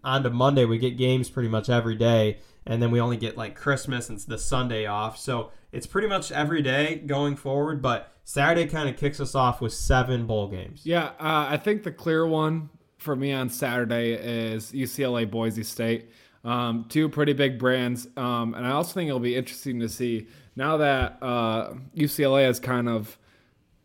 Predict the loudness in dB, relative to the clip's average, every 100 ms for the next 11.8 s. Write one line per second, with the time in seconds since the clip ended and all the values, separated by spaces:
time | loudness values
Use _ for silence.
0 | _ _ _ _ _ _ _ _ _ -8
1 | -2 0 4 4 2 -4 _ -2 0 0
2 | 0 0 0 2 2 2 2 0 -2 -2
3 | 0 -2 0 2 2 0 -4 -14 _ -4
4 | -2 0 -2 -4 -6 _ _ _ -4 0
5 | 2 2 0 -10 _ -2 0 4 6 6
6 | 2 4 4 4 0 0 0 2 2 2
7 | 2 0 2 2 2 0 0 0 2 2
8 | 4 4 4 4 2 2 0 2 4 4
9 | 2 0 -2 -2 0 -2 -2 -4 0 0
10 | 0 0 2 4 4 4 2 -4 -4 -2
11 | 0 0 -2 -4 -6 -4 -4